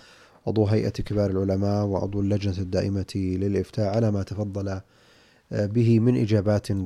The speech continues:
آه، على هذه الاستفسارات. نسأل الله عز وجل أن ينفعنا وإياكم بما نسمع وبما نقول، وصلى الله على محمد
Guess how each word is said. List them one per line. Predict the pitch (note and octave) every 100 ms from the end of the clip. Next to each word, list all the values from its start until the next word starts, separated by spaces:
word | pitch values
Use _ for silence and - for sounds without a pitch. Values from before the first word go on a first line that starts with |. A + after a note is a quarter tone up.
| F2 -
آه، | G#2+ F#2+
على | F2+ G2 F#2+ F#2
هذه | G2 G2 F#2+ F#2+ F#2
الاستفسارات. | G2+ G2+ - F#2+ - F2+ G#2+ G2+
نسأل | G#2+ - G2
الله | F#2+
عز | F#2+ F#2
وجل | F#2+ F#2+ G#2+ G2 F#2 - - - - - _ -
أن | A2+
ينفعنا | B2 A2+ B2 B2
وإياكم | A#2 A#2 A#2 A#2 A2+ A2+ A#2
بما | A2 A#2 G#2+ G#2
نسمع | G#2 A2 A#2 G#2
وبما | G#2 G2+ G2+ G#2+ G#2+ G2+ G2
نقول، | F#2 - A2 G#2 G2+
وصلى | F#2+ - G#2+
الله | G2+ G2 G#2 G2 G2
على | G#2 G2
محمد | F#2 F#2 G#2+ G2+ F#2+ G2 F#2+